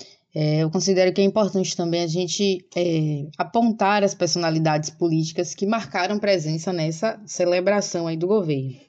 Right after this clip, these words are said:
Então, o evento contou com a presença de agentes da política local e nomes também aí do cenário nacional. Então, estavam lá os mini-, o ministro da Infraestrutura, né, o Tarcísio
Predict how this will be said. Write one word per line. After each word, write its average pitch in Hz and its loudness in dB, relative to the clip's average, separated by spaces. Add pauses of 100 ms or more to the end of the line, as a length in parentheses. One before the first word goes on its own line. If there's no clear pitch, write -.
(580)
Então, 185 0
o 208 2
evento 208 2
contou 208 0
com 196 -4
a 190 0
presença 165 -2 (160)
de 160 -4 (180)
agentes 160 -2
da 170 -2
política 165 -4
local 220 -2 (120)
e 269 0
nomes 226 4
também 190 2
aí 175 0
do 196 -4
cenário 190 0
nacional. 190 0 (920)
Então, 180 0
estavam 190 2
lá 160 0 (140)
os 180 -6
mini-, 170 0
o 202 0
ministro 185 2
da 175 2
Infraestrutura, 208 0
né, 185 -2
o 202 -2
Tarcísio 165 -6